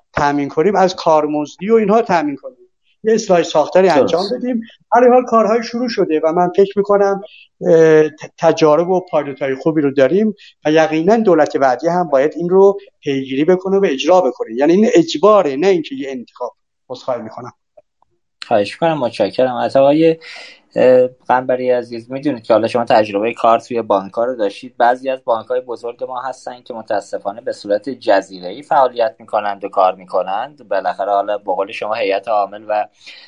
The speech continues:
Speaker 2: هیئت مدیره با هم حتی یه جایی هماهنگ نیستن. خود این داره آسیب بزرگی رو وارد می‌کنه به بحث ساختاری نظام بانکی. یا افرادی میان در مسند کار میشینن که اصلاً دارای تجربه و صلاحیت مشخص برای اون مسند نیستن.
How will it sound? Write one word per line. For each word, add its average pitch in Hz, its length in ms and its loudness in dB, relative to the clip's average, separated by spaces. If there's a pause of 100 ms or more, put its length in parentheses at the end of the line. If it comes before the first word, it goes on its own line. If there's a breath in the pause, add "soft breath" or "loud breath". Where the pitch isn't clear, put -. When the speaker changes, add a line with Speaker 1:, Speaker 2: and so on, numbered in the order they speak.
Speaker 2:
هیئت 98 380 -2
مدیره 95 340 -2
با 107 160 2
هم 110 140 -4
حتی 117 260 -4
یه 120 160 -8
جایی 113 300 0
هماهنگ 113 540 -4
نیستن. 107 520 -10
خود 98 180 -4
این 120 140 -8
داره 117 180 2
آسیب 123 340 0
بزرگی 120 540 0
رو 98 80 0
وارد 90 340 -2
می‌کنه 90 360 -6
به 85 320 -2
بحث 98 280 0
ساختاری 85 720 -4 (640 soft breath)
نظام 90 540 0
بانکی. 90 420 -4
یا 113 360 2
افرادی 113 560 2
میان 131 300 -2
در 127 240 2
مسند 123 480 -2
کار 120 320 0
میشینن 117 380 -16
که 113 100 -4
اصلاً 117 200 -6
دارای 113 480 2
تجربه 104 460 -2
و 123 80 4
صلاحیت 107 720 -2
مشخص 123 760 -6
برای 101 300 -2
اون 98 300 -12
مسند 101 540 -2
نیستن. 120 440 -4